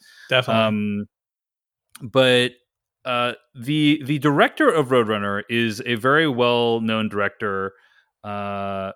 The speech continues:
Speaker 2: by
Speaker 1: Morgan
Speaker 2: the name
Speaker 1: Neville.
Speaker 2: of Morgan Neville,
Speaker 1: Mm-hmm.
Speaker 2: right? And, uh, he, uh, directed this movie and wanted to use, like, v-, Anthony Bourdain's voice reading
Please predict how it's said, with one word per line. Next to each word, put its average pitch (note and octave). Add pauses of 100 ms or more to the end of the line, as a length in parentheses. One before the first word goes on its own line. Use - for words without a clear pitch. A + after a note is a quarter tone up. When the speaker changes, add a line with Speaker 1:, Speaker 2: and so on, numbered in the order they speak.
(160)
Speaker 2:
by A2
Speaker 1:
Morgan A2
Speaker 2:
the -
name B2+
Speaker 1:
Neville. B2+
Speaker 2:
of G#2+
Morgan D3+
Neville, C#3+ (200)
Speaker 1:
Mm-hmm. B2+
Speaker 2:
right? A2 (1080)
And, C#3 (360)
uh, C#3 (500)
he, A#3+ (760)
uh, D#3+ (440)
directed B3
this C#4+
movie F#3+
and D#3 (420)
wanted E3
to F#3+
use, D3+
like, B2 (200)
v-, A2+ (200)
Anthony F3
Bourdain's C3
voice G#2+ (560)
reading A2